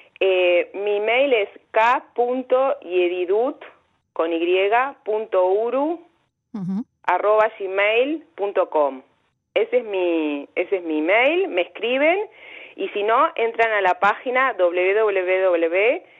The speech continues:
Speaker 1: eh, que es, eh, Ke-, Keren Leyidut Latam, entran a-, ahí y me, y ahí ubican,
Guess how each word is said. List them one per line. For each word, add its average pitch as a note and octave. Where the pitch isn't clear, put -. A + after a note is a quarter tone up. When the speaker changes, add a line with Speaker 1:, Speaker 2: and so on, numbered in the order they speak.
Speaker 1:
eh, E3
que F3
es, F#3
eh, F3
Ke-, F#3
Keren A3
Leyidut F3+
Latam, F#3+
entran G#3
a-, E3+
ahí G#3
y G3+
me, E3
y E3
ahí F3
ubican, E3